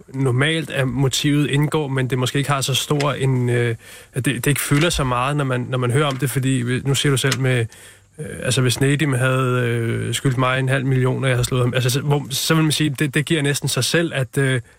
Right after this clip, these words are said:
at du havde et motiv for at slå mig ihjel, sammen, sammenkædet med alle mulige andre ting.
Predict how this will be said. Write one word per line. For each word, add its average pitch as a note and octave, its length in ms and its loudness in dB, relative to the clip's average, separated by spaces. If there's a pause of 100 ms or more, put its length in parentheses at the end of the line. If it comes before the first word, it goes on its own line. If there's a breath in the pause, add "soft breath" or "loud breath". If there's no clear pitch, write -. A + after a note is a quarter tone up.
(140 soft breath)
at B2+ 160 -2 (280)
du C#3 60 2
havde C#3+ 100 4
et C3 60 0
motiv C3 300 0
for C3+ 120 0
at C3 80 2
slå C3+ 100 0
mig C3 100 2
ihjel, C3 280 -2
sammen, C#3+ 460 -2
sammenkædet C#3 460 2
med C3 100 0
alle B2+ 80 0
mulige C3 200 0
andre E3+ 200 0
ting. C#3 260 -2